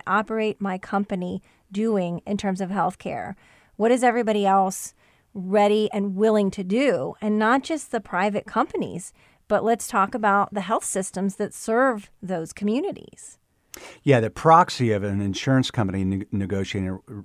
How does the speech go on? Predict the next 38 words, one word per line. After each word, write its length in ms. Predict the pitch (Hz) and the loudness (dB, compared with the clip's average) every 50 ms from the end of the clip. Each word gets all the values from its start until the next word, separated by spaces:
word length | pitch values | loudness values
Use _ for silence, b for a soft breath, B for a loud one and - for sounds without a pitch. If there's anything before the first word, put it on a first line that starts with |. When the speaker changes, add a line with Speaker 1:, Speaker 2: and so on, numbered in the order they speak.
| - _ | -14 _
Speaker 2:
rate, 340 | 104 101 104 101 95 92 - | -6 -4 -4 -2 -4 -4 -8
those 340 | 98 98 120 120 131 123 101 | -2 2 6 6 6 6 4
days 240 | - 123 107 104 90 | 2 0 0 0 0
are 60 | 101 | -2
gonna 180 | 92 98 92 87 | -2 -2 -2 -4
change. 640 | - - - 95 87 85 87 87 - - - - _ _ b b b b b b b b b b | -4 -6 -8 -8 -8 -8 -12 -14 -16 -18 -20 -20 _ _ b b b b b b b b b b
We're 100 | 123 120 | 2 4
gonna 160 | 127 131 120 | 6 6 4
turn 340 | - - 127 127 120 113 107 | 4 2 2 4 4 4 4
that 120 | 107 104 | 4 2
authority 540 | 98 95 - - - 131 123 127 123 117 107 | 0 -4 -8 -2 0 2 4 4 4 2 2
back 200 | 95 98 98 95 | 0 -2 -4 -4
to 60 | - 98 | -6 -8
the 100 | 98 95 | -6 -6
real 180 | 95 95 92 | -6 -6 -6
payers, 360 | - - 92 90 90 92 92 | -6 -8 -6 -6 -6 -6 -4
the 80 | - 107 | -4 -2
employers 440 | 101 95 - - 98 92 92 90 87 | -2 -4 -4 -6 -6 -6 -6 -6 -6
and 80 | 90 | -6
the 40 | 90 | -6
employees. 600 | 87 87 - - 92 85 85 87 87 82 - - - B B B B B B | -6 -6 -8 -8 -10 -10 -10 -10 -12 -14 -18 -20 -20 B B B B B B
And 100 | 135 131 | 4 6
in 80 | 143 147 | 8 10
all 160 | 160 165 143 | 10 10 8
fairness 480 | - - - 151 147 151 139 113 98 - | 8 4 4 6 6 6 6 4 2 0
to 100 | - 117 | -2 -2
our 100 | 104 98 | -2 -2
listeners, 540 | 95 107 120 113 - 110 95 92 87 - - | -2 -2 -4 -2 -2 -2 -2 -2 -4 -8 -6
too, 360 | - 123 113 101 90 87 85 B B B B B B | -2 -2 0 0 -2 -4 -6 B B B B B B
Dayton 380 | 127 104 143 147 160 135 127 120 | 4 8 8 8 10 8 6 4
being 260 | 110 120 113 107 101 | 6 4 2 2 0
two 140 | - - 123 | 0 0 0
hundred 160 | 110 107 101 | 0 0 0
and 140 | 95 92 - | -4 -6 -6
forty-first 640 | - 113 104 92 85 - - 120 110 101 92 - - | -6 -6 -6 -6 -6 -6 -4 -4 -4 -2 -4 -4 4
doesn't 320 | - 139 135 127 135 110 | 6 6 6 6 4 4
mean 220 | 120 120 117 113 107 | 4 4 4 4 4
that 180 | 107 104 101 | 2 0 -2